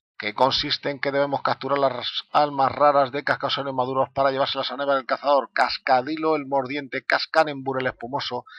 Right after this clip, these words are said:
Cascarcibo el libidinoso, Cascarnudo el engañado y Cascabina el piloto. La recompensa es fantástica, diez millones novecientos setenta y dos mil puntos de experiencia,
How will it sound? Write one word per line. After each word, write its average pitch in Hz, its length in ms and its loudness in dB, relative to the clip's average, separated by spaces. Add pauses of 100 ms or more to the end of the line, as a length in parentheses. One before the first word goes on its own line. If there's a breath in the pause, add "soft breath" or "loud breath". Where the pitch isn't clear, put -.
(240 loud breath)
Cascarcibo 131 680 2
el 127 80 -2
libidinoso, 131 840 -6 (300 loud breath)
Cascarnudo 135 680 2
el 135 80 0
engañado 143 380 -2
y 139 80 -6
Cascabina 143 540 -2
el 131 120 -4
piloto. 120 480 -2 (540 loud breath)
La 127 220 8
recompensa 147 1080 8
es 156 280 4
fantástica, 151 1000 4
diez 165 240 4
millones 165 460 2
novecientos 147 420 0
setenta 139 300 -4
y - 20 -2
dos 131 140 2
mil 170 240 -4
puntos 185 540 2
de 170 100 0
experiencia, 147 1000 0